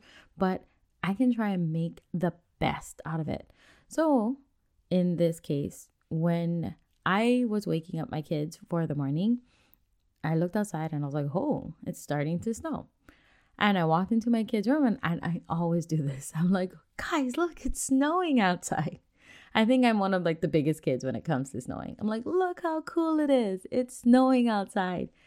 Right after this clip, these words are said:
And first thing in the morning, they're all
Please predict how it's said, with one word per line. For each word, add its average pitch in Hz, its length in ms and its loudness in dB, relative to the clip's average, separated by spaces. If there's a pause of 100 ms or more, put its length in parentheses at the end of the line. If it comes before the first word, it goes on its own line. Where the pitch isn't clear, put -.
(340)
And 165 520 0 (220)
first 185 260 2
thing 240 120 2
in 269 60 4
the 285 60 2
morning, 240 380 2
they're 202 140 0
all 165 340 -2